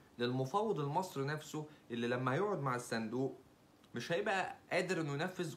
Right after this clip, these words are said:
كل الشروط اللي كان يجب إنه ينفذها بدوره كمسؤول. هي مصر بتنفذ الشروط اللي المفروض ينفذها الشعب، اللي هو، آه، آه، ما يسمى بقى في الاتفاق إجراءات ضبط المالية العامة. إنما فين تباطؤ وتيرة الإنفاق العام؟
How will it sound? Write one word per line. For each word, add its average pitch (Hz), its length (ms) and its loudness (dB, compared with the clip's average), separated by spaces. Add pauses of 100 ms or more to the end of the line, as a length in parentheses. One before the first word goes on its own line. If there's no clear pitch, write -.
(100)
كل 214 300 0
الشروط 151 500 0
اللي 135 160 0
كان 170 200 -2
يجب 175 240 0
إنه 135 180 -2
ينفذها 170 680 -2 (240)
بدوره 135 340 4
كمسؤول. 123 640 -2 (200)
هي 117 120 0
مصر 160 320 0
بتنفذ 139 480 -2
الشروط 147 640 -2
اللي 123 200 -2
المفروض 127 340 -2
ينفذها 156 380 -2
الشعب، 120 480 4 (420)
اللي 113 120 2
هو، 160 240 2
آه، 180 60 0 (480)
آه، 113 600 2
ما 113 200 0
يسمى 139 400 0
بقى 127 160 -2
في - 60 -6
الاتفاق 113 640 -4 (340)
إجراءات 113 420 -2
ضبط 143 280 -2
المالية 120 220 0
العامة. 117 340 0 (160)
إنما 156 300 2
فين 180 340 0 (920)
تباطؤ 160 520 2
وتيرة 156 440 0
الإنفاق 131 460 0
العام؟ 117 420 0